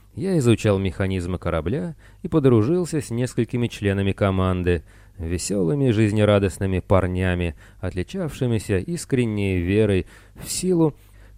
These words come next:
талисманов, которые они носили, чтобы избежать тысячи опасностей космоса. У одного была чешуйка лунного теленка,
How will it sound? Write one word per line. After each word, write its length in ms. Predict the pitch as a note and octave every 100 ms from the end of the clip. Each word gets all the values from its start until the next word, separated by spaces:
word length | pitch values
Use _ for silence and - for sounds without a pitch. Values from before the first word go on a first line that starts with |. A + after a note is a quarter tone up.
| -
талисманов, 840 | D#3 B2+ A2+ A2 A2+ C3 G#2+ F2
которые 460 | - F2 F#2+ F2+ F2+
они 180 | F#2 G2
носили, 480 | G#2 - D#3 A2+ F2+
чтобы 420 | - - B2 A#2+
избежать 560 | G2+ G#2 F#2+ G#2 F#2+ - - -
тысячи 380 | G#3 C#3+ - G2+
опасностей 760 | F#2 - G2 - F#2 - F2+
космоса. 720 | E2 F#2+ F2+ - E2 - F2 - - - - - -
У 60 |
одного 360 | G2 G#2 D#3 G3+
была 220 | F3+ E3+
чешуйка 680 | D3 C3+ - D#3+ F3 - C#3+ - -
лунного 520 | A2 A2 A#2+ B2 C3+
теленка, 640 | - C#3+ G2+ G2+ F#2+ F#2